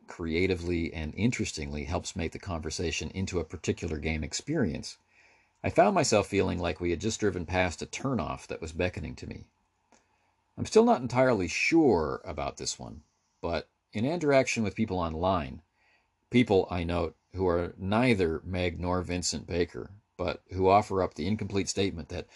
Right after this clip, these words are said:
R P Gs are a conversation in that way that posers do to end conversation, yeah,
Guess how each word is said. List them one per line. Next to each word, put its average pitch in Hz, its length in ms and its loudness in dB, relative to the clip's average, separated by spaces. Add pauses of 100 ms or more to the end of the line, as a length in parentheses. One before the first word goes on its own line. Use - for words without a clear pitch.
(200)
R 180 160 10
P 185 120 4
Gs 151 300 2
are 151 120 4
a 127 60 2
conversation 123 960 2 (360)
in 110 140 0
that 92 200 2
way 90 220 4
that 82 240 -2
posers 131 460 2
do 135 400 0 (260)
to - 80 -14
end 110 260 2
conversation, 120 800 0 (1080)
yeah, 76 280 -2